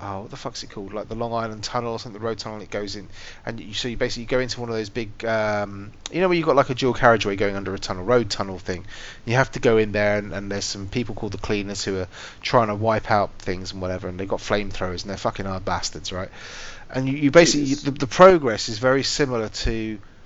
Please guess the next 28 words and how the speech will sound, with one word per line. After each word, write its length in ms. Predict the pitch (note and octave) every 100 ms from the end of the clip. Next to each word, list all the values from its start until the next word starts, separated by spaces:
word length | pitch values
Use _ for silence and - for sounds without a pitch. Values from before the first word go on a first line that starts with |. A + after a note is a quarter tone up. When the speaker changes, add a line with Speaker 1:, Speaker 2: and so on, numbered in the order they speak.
| - -
Speaker 1:
Destiny 480 | C3 A#2+ - A#2 G2+
in 80 | G#2+
the 60 |
sense 260 | G#2 A2+ G2+
that 80 | G#2
you'll, 200 | G#2+ A2
you'll 140 | G2
kind 160 | G#2 A2
of 60 |
have 80 | G2
a 60 | G#2
pocket 300 | E3 D3 C3
of 80 | B2+
enemies, 540 | A#2+ A#2 A#2 A#2 - - - -
you'll 100 | A#2
move 240 | A#2 C3
a 60 | A#2+
bit, 320 | G#2+ A#2 A2+ - -
a 40 |
little 160 | B2 B2
another 200 | B2 -
pocket 320 | - A#2 A#2+
of 60 | A2
enemies, 500 | A2 A2 G#2 F#2+ -
you'll 140 | A#2
move 240 | A2 A2 G#2
a 40 |
bit, 280 | G#2 G#2